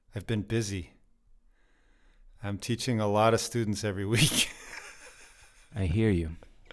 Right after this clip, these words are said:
Speaker 2: Well, let's talk about the teaching that you're doing. What are the age ranges that you're working with in Berlin?
Speaker 1: From seven to seventy-seven.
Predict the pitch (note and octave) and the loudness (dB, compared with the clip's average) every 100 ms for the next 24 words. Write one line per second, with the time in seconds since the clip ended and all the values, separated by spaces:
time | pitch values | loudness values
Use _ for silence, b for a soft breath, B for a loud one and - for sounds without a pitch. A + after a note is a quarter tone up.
0 | B B B B B - A#2+ B2+ - - | B B B B B 0 2 4 2 2
1 | - - D3+ D3 A#2+ - C3 B2+ G2 F2 | 2 2 2 2 0 0 0 2 0 0
2 | D2 F2 F2 D#2+ F2 - _ _ _ _ | -2 -4 -4 -6 -10 -14 _ _ _ _
3 | G#2 B2+ E3+ F#3+ F3 - B2+ B2+ A2 A2+ | 2 4 4 4 2 2 2 2 4 4
4 | A2+ G#2 F#2+ G#2 G2+ G2 G2+ G2 F#2+ F2+ | 4 2 2 0 0 0 0 0 0 -2
5 | E2+ E2 F2 F2+ D#2 - _ _ _ - | -4 -4 -2 -2 -4 -10 _ _ _ -20
6 | _ _ - - - B2 A#2+ A#2 A2+ A2 | _ _ -20 -16 0 4 4 4 2 0
7 | G#2 F#2+ - - D#3 F#3+ G3 F#3+ E3+ - | -2 -4 0 4 6 6 4 4 2 4
8 | C#3 B2 A2 G2+ - G#2 F2+ F2+ F2+ | 6 6 4 0 0 0 0 -4 -12